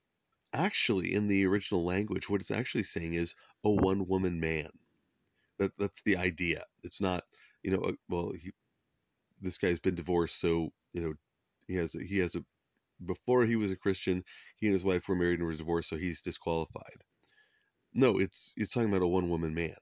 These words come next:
So someone who was divorced but had, you know, a scriptural, biblical grounds for that divorce,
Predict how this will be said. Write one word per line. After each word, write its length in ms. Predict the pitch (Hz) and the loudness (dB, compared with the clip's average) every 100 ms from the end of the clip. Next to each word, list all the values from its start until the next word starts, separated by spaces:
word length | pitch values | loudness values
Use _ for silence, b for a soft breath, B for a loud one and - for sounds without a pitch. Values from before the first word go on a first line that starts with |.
| _ _ | _ _
So 280 | - 98 82 B B | 0 2 2 B B
someone 320 | - 135 135 | 0 4 4
who 380 | 107 110 101 90 - _ _ | 4 4 4 2 -4 _ _
was 180 | 101 95 | 0 0
divorced 400 | - 107 113 95 | 0 2 2 2
but 120 | - 82 | 0 -2
had, 240 | 90 87 - _ _ - | -2 -4 -6 _ _ -4
you 100 | 92 | -4
know, 120 | - - _ _ _ _ _ - | -4 -8 _ _ _ _ _ -4
a 300 | 92 87 87 - | -2 -2 -4 -8
scriptural, 640 | - 120 98 - 90 80 - | -4 0 0 0 0 0 0
biblical 540 | 101 101 - 92 80 - _ _ _ - | -2 0 -2 0 0 -4 _ _ _ -2
grounds 320 | 101 131 131 | 2 2 2
for 60 | 92 | 0
that 180 | 85 | -2
divorce, 340 | - 80 85 | -2 -2 -2